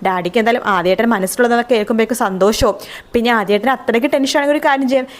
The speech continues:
ഇന്ന് ഡാഡി അടുത്ത് കൊണ്ടുവരാൻ വേണ്ടി പറയാം എന്നെ. അപ്പോൾ ഡാഡിനെ കാണാലോ. "ശരി ചിപ്പി" എന്ന് പറയാണ് ആദി. ശേഷം നമ്മുടെ ആദി ചിപ്പിയെടുത്ത് പറയുന്നുണ്ട്, "നിനക്കൊരു കാര്യം അറിയാവോ? ഈ ആകാശങ്ങളാണ് വിനോദ് അങ്കിളിനെ കുടുക്കിയത്.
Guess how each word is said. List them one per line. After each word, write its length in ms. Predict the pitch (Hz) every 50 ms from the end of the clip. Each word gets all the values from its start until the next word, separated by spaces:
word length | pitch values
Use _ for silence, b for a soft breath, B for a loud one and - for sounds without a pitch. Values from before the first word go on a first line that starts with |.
| B B
ഇന്ന് 140 | 339 370
ഡാഡി 260 | 330 359 320 302 302 302
അടുത്ത് 180 | 302 277 349
കൊണ്ടുവരാൻ 400 | - 330 302 277 254 294 294 285
വേണ്ടി 160 | 294 285 294 - 294
പറയാം 260 | 285 269 277 269 269
എന്നെ. 320 | 269 262 262 269 269 -
അപ്പോൾ 240 | 208 - - 202 214
ഡാഡിനെ 460 | 214 226 214 196 196 185 202 226 254 247
കാണാലോ. 520 | 294 269 254 262 302 311 285 247 214 190 - B B B B
"ശരി 280 | B - - 294 262 269
ചിപ്പി" 340 | 247 262 247 - 226 220 -
എന്ന് 180 | 220 220 226 226 226
പറയാണ് 380 | 214 202 208 226 214 202 208
ആദി. 240 | 196 190 190 190 190 190 B B B B B B
ശേഷം 720 | - - 381 349 330 - - 254 254 247 - - - - - - _ - - - - - - 262
നമ്മുടെ 220 | - 226 240 240
ആദി 200 | 233 208 208 233
ചിപ്പിയെടുത്ത് 440 | 240 - 247 - - 214 196 180 165 240
പറയുന്നുണ്ട്, 400 | 214 208 226 220 208 196 196 - B B B B B
"നിനക്കൊരു 300 | 214 202 202 202 240 269
കാര്യം 340 | 269 - 262 240 233 262 269
അറിയാവോ? 360 | 262 247 233 214 202 196 190 190 B B B
ഈ 100 | 226 233
ആകാശങ്ങളാണ് 880 | 226 214 196 202 202 214 214 208 - - 233 240 247 262 233 226 240 240 240
വിനോദ് 380 | 233 294 302 320 330 330 320
അങ്കിളിനെ 300 | 311 262 226 226 233 247
കുടുക്കിയത്. 640 | 240 240 - 214 185 190 - - 226 214 208 214